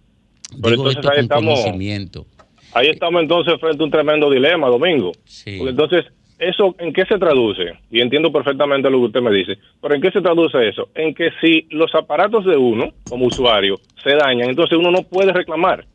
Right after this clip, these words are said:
Speaker 1: No puede reclamar porque esos aparatos entrando y saliendo en consumo, entrando y saliendo, que no es un uso regular, normal, ¿verdad? Eso conlleva que dichos aparatos entonces se le dañen al usuario.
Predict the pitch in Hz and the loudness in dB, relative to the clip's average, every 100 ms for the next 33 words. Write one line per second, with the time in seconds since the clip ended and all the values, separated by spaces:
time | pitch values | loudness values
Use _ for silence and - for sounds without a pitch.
0 | _ _ _ _ 170 180 208 196 185 185 | _ _ _ _ -6 0 0 2 0 0
1 | 170 147 127 143 - _ _ _ _ 185 | -2 -2 0 -2 -2 _ _ _ _ -6
2 | 214 233 185 165 147 139 127 156 131 165 | -2 0 0 0 0 -2 -6 -6 -4 -2
3 | 226 214 160 135 131 120 117 117 113 135 | 0 0 0 2 2 0 -2 -2 -2 0
4 | 120 117 110 175 196 175 135 113 107 131 | 0 0 0 0 0 0 0 0 0 0
5 | 127 139 175 175 170 160 170 156 139 131 | 2 2 0 0 0 2 2 2 0 0
6 | 123 117 117 110 - 117 110 104 117 113 | 2 2 2 0 -4 -4 -2 0 2 0
7 | 139 170 143 131 95 _ _ _ _ 123 | 0 -4 -2 0 -2 _ _ _ _ -2
8 | 131 143 160 143 147 135 113 117 131 135 | 0 0 2 2 2 2 0 0 0 0
9 | 131 135 135 127 123 120 120 113 104 165 | 2 0 0 -2 -2 -4 -4 -2 0 2
10 | 180 123 104 104 107 95 85 | 2 2 0 2 2 0 -6